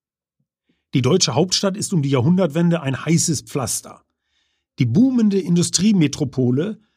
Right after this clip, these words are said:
hat in nur achtzig Jahren ihre Bevölkerung fast verzehnfacht. Zugleich ist alles sehr preußisch organisiert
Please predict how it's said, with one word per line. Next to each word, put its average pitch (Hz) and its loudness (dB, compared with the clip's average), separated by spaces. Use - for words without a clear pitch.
hat 175 -2
in 185 0
nur 175 0
achtzig - -4
Jahren 156 -2
ihre 139 0
Bevölkerung 165 0
fast - -4
verzehnfacht. - -4
Zugleich 180 0
ist - -6
alles 175 -2
sehr 185 0
preußisch 185 0
organisiert 151 0